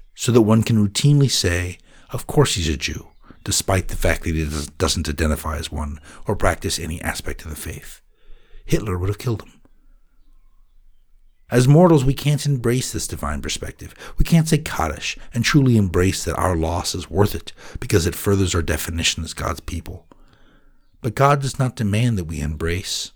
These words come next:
or even understand the forever perspective. We need only accept our reality, standing silent as Aaron does in the moments after his sons are taken.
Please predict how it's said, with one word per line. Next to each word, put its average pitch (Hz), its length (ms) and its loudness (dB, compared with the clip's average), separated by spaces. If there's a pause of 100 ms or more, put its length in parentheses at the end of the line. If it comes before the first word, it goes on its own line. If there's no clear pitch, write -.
(140)
or - 140 2
even 123 180 6
understand 127 800 2 (120)
the - 60 -6
forever 82 400 2
perspective. - 680 -6 (680)
We - 80 6
need 117 340 6
only 101 380 4
accept - 640 -2
our 69 160 -2
reality, 62 560 -6 (800)
standing 117 420 4
silent 87 640 -2
as - 180 -6
Aaron 101 360 4
does 76 380 -2
in 98 40 -2
the 87 60 2
moments 87 380 2
after 92 280 -2
his 90 120 0
sons 85 260 0
are 85 60 -2
taken. 73 500 -6